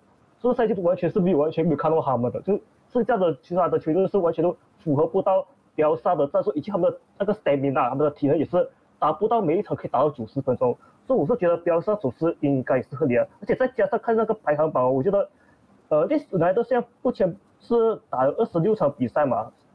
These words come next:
而且是打二十三分，我觉得距离降级区是还有两分啊，我是觉得蛮危-，蛮危险的。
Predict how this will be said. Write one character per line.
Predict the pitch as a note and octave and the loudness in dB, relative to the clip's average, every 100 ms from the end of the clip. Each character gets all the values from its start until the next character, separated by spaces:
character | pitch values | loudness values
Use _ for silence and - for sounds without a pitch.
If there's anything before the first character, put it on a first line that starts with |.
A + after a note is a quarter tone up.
| _ - | _ -6
而 | G3+ | -2
且 | G#3 C#3 | 0 0
是 | A3 G3+ | 0 2
打 | D3+ | 2
二 | D3 A3 A3 | 0 0 -2
十 | D3+ | -2
三 | C#3+ D3 | -2 0
分， | C#3 | 2
我 | C#3+ | 0
觉 | A3+ | 0
得 | G3+ - - _ - | 0 -2 -6 _ -4
距 | D4 | 0
离 | A#3 | 2
降 | A3 C4+ | 2 0
级 | B3 G#3 | 0 -2
区 | G#3+ G3+ | 0 0
是 | - A3+ A3 | 2 0 2
还 | E3 | 0
有 | F#3+ C#3 C3 - | 0 2 0 -2
两 | C#3+ C3 B2+ | -2 0 0
分 | - D3+ | -2 0
啊， | E3+ | 2
我 | C3+ | 0
是 | E3+ | -2
觉 | G3 | -2
得 | E3+ E3 | 0 0
蛮 | D#3+ C#3+ D3+ | 0 -2 0
危-， | B2+ B2 - | 0 0 -2
蛮 | C3+ B2+ | -2 0
危 | C3 | 0
险 | B2 A2 | -2 -8
的。 | - | -14